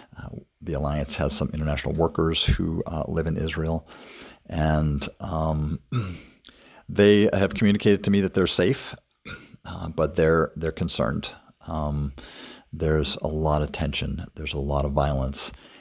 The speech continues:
and it doesn't just seem to be between soldiers on both sides.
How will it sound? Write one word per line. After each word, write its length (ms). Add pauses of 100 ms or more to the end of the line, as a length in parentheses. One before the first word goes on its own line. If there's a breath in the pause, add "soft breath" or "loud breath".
(200 loud breath)
and 260
it 200
doesn't 380
just 220
seem 240
to 100
be 320 (920)
between 340
soldiers 440
on 120
both 160
sides. 360